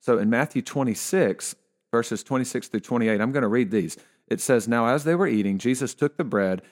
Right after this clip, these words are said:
and after blessing it, broke it, and gave it to the disciples, and said, 'Take, eat, this is my body.' And he took a cup, and when he had given thanks, he gave it to them, saying,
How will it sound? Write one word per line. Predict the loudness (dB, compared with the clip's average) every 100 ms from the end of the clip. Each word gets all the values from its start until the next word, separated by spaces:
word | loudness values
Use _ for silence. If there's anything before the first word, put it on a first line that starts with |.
| _ -2
and | -2
after | 0 -2
blessing | 0 0 2 0 -2
it, | -2 -2
broke | 2 2 4
it, | -2 0
and | -2
gave | 2 2 2
it | -4
to | -4
the | -4
disciples, | -4 0 0 0 -4
and | -2 -4
said, | -2 -2 -4 -6
'Take, | -2 -2 -4 _ _ _ _
eat, | -2 -2 -2 _ _ _ _ -2
this | 0 0 -2
is | -6 -2
my | -2 0
body.' | 2 2 0 -6 _ _ _ -2
And |
he | -2
took | 0 -2 -2
a |
cup, | -10 0 2 2 0
and | -2
when | 0 2
he |
had | 0 0
given | 0 0
thanks, | 0 0 -2 -2
he | -4
gave | 0 0 0
it |
to | -4
them, | -2 -2 -2
saying, | -2 -2 0 -4